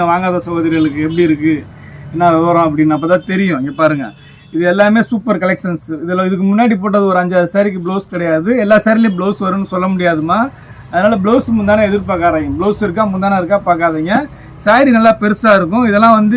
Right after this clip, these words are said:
ஜரி ஜார்ஜெட், கம்பி ஜரி. இதெல்லாம் வந்து பாத்தீங்கன்னா த்ரீ ஃபிஃப்டி, த்ரீ ஹண்ட்ரடுக்கு மேல போடக்கூடிய சாரி. நம்ம சகோதரிகளுக்காண்டி வந்ததுல இருந்து குறைஞ்ச மார்ஜின் வச்சு உங்களுக்கு டூ ஃபிஃப்டிக்கே போடுறேன் நான். பாருங்க எப்படி இருக்கு பாருங்க, எல்லாமே சூப்பரா இருக்கு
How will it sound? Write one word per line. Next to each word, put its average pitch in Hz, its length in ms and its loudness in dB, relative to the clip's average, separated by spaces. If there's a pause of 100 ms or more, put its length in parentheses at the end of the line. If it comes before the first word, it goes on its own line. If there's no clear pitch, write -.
(120)
ஜரி 214 180 4 (100)
ஜார்ஜெட், 175 360 0 (120)
கம்பி 202 280 2
ஜரி. 180 240 0 (440)
இதெல்லாம் 233 300 4
வந்து 226 160 4 (100)
பாத்தீங்கன்னா 214 400 0
த்ரீ 220 200 2
ஃபிஃப்டி, 220 260 -2 (100)
த்ரீ 208 160 0
ஹண்ட்ரடுக்கு 208 400 2
மேல 208 100 6 (140)
போடக்கூடிய 190 360 0 (140)
சாரி. 175 260 2 (480)
நம்ம 226 300 2
சகோதரிகளுக்காண்டி 220 720 4 (120)
வந்ததுல 202 360 2
இருந்து 240 200 2 (120)
குறைஞ்ச 220 260 0 (120)
மார்ஜின் 196 360 0
வச்சு 247 220 -2
உங்களுக்கு 202 340 2
டூ 240 160 4
ஃபிஃப்டிக்கே 202 420 -4 (100)
போடுறேன் 175 340 -4
நான். 127 240 -12
பாருங்க 147 240 -6 (1400)
எப்படி 190 180 4
இருக்கு 170 240 2
பாருங்க, 151 300 -2
எல்லாமே 214 340 4
சூப்பரா 208 400 0
இருக்கு 127 220 -4